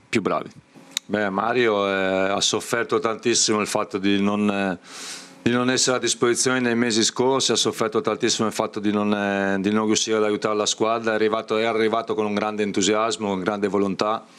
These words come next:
Sulle sue qualità morali e tecniche non ho mai avuto dubbi e il gesto che ha compiuto... In que-, in quella direzione ne conferma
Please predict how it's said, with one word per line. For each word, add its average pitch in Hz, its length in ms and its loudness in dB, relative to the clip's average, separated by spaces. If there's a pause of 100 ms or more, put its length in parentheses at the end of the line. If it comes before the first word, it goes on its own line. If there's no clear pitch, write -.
(280)
Sulle 123 260 2
sue 135 240 0
qualità 135 460 0
morali 127 500 2
e 117 80 -2
tecniche 98 1040 0 (540)
non 104 200 0
ho 104 80 2
mai 107 220 2
avuto 104 280 0
dubbi 113 400 2
e 92 360 4
il 95 100 2
gesto 101 400 0
che 101 80 0
ha 92 60 -2
compiuto... 92 760 0 (600)
In 113 120 0
que-, 107 300 0
in 123 100 0
quella 113 240 0
direzione 110 540 2
ne 117 200 2
conferma 113 1120 0